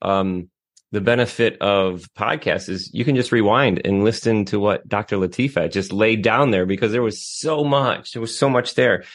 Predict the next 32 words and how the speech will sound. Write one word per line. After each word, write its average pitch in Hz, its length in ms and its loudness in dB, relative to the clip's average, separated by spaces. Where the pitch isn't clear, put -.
First 160 240 2
of 143 100 0
all, 123 120 4
back 120 360 -2
to 170 100 -2
that 131 260 0
earning 110 480 0
piece, 85 520 -6
um, 101 280 0
is 98 140 -2
very 127 300 4
interesting. 107 440 0
So 107 140 0
I 151 120 2
had 180 160 0
laid 127 180 4
it 113 60 0
out 113 140 2
there. 104 160 2
I 104 40 0
was 120 160 -2
trying 165 220 0
to 139 60 -2
point 131 240 -2
out 104 120 0
that 107 80 -4
you're 143 220 0
not - 200 -2
any 143 200 0
different 123 440 -4
really 117 280 2
than 110 260 -2